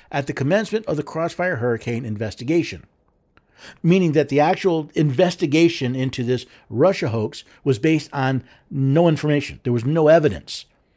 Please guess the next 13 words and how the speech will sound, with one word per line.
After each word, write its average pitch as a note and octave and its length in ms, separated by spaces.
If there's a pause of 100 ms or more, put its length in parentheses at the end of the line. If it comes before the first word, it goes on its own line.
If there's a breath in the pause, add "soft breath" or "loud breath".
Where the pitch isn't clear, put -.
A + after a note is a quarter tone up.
(220)
Law D3+ 240
enforcement C3 480
didn't A#2 200
have A#2 140
any. F#2+ 100 (200 loud breath)
The B2 80
intelligence F3 460
community D3 420 (100)
had, C#3+ 340
uh, - 280
didn't C#3 220
have B2 180
any. A2+ 120